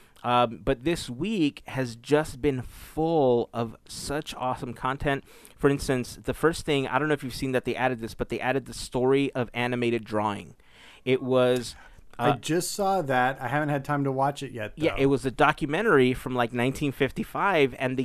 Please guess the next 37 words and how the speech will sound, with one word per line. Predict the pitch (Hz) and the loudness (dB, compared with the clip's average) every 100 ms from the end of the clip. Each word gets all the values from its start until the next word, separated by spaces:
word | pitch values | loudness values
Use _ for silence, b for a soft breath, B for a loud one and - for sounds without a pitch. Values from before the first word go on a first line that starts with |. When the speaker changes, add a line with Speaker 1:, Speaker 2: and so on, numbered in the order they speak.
| - | -4
Speaker 1:
talk | - 185 196 | -6 -4 -4
about | 143 135 - | 0 2 2
animation | 135 147 147 160 160 160 151 147 143 B B B | 0 -2 -2 -4 -4 -6 -2 -2 -4 B B B
and, | 123 123 123 123 123 - | -4 0 2 0 -2 -4
you | 123 | 0
know, | 123 123 127 104 104 | 2 2 2 -2 -2
just | 131 - | -4 -4
Speaker 2:
Sweet. | - - - | -12 -14 -10
Speaker 1:
how, | - 147 151 151 147 143 - 135 | 2 6 8 8 8 2 -6 -2
it's | 208 214 - | 0 0 0
so | - 220 202 | 10 12 12
good. | 175 110 - | 10 6 2
You | 147 | 4
gotta | 175 160 | 6 6
watch | 139 127 101 | 4 2 -2
it. | 73 | -6
You | 110 | -4
have | 139 151 | -2 -2
to | 127 | -2
watch | 98 - | -4 -4
it. | - B B B | -10 B B B
Speaker 2:
Cool. | - 131 | 4 8
Speaker 1:
Um, | 127 123 - | 8 6 -4
Speaker 2:
I | 120 | 2
Speaker 1:
then | 147 160 175 | 4 4 0
Speaker 2:
will. | 165 _ b _ 135 | -6 _ b _ -2
Speaker 1:
the | 143 | -2
kids | - - 202 208 190 - - | -2 0 0 0 -4 -16 -8
love, | 127 123 139 143 127 123 117 120 B B - | -4 2 4 6 6 4 0 -12 B B -4
like, | 135 127 | -2 -2
little | 131 156 139 | 2 2 2
fact | - - 127 135 - | -4 -4 -2 -4 -8
shows | - 143 151 165 | -2 0 -2 -6
and | 151 | -8
stuff | 165 - | -8 -6
like | 165 - | -8 -2
that, | 180 | -2